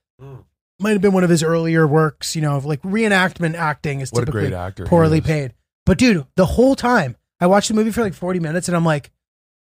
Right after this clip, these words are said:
Speaker 2: "Man, Riz Ahmed is so interesting. I can't believe he wrongfully served in Guantanamo."
Speaker 1: <laughs>
Speaker 2: I didn't, <laughs> I didn't realize that he was
Speaker 1: Yeah.
Speaker 2: acting.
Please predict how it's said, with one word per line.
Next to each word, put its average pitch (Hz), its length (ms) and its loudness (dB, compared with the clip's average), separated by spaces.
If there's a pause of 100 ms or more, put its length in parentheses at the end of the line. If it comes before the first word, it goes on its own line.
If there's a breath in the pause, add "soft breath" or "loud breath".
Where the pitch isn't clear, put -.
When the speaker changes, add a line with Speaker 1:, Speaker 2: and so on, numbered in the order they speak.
(220)
Speaker 2:
"Man, 180 340 -6
Riz 202 240 2
Ahmed 226 300 0
is 156 100 -2
so 190 280 -2
interesting. 180 360 -8
I 147 60 -6
can't 190 280 -2
believe 185 280 -4
he 180 140 -6
wrongfully 156 540 -4
served 170 340 -4
in 165 60 -6
Guantanamo." 165 600 -2
Speaker 1:
<laughs> - 580 -2
Speaker 2:
I 220 140 2
didn't, - 360 2
<laughs> - 80 -10
I 277 100 4
didn't 285 360 2
realize 226 500 4
that 202 120 2
he 190 100 2
was - 120 4
Speaker 1:
Yeah. 202 60 4
Speaker 2:
acting. 120 420 -2